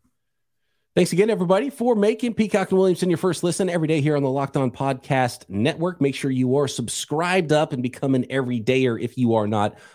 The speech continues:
on YouTube and everywhere you get your podcasts. What are your biggest surprises here in, in tier three, Matt? And it's a large tier going from quarterback thirteen all the way to quarterback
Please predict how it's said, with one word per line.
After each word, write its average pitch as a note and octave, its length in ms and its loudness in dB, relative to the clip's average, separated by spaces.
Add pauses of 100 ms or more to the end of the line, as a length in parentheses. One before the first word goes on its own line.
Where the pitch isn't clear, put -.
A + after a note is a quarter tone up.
(160)
on A2+ 180 4
YouTube F#2+ 640 -2 (220)
and G2 160 -2
everywhere C2 580 -8 (160)
you F2+ 200 -2
get D#2 340 -4
your C#2 480 -8 (280)
podcasts. - 520 -12 (400)
What A3 140 2
are - 20 4
your C4+ 80 4
biggest C4 220 2
surprises A3 440 2
here A2+ 220 4
in, A2 180 2
in A#2 240 2
tier E3 280 0
three, F3 760 -2 (100)
Matt? F2+ 420 -2
And A2 280 2
it's A2+ 120 0
a B2 40 0
large C#3+ 560 0
tier C3 460 0
going B2+ 340 2
from B2+ 320 0
quarterback C3 640 0
thirteen F3+ 680 0
all D3+ 200 0
the D3+ 80 -2
way C#3+ 180 2
to B2+ 60 -4
quarterback B2 840 -2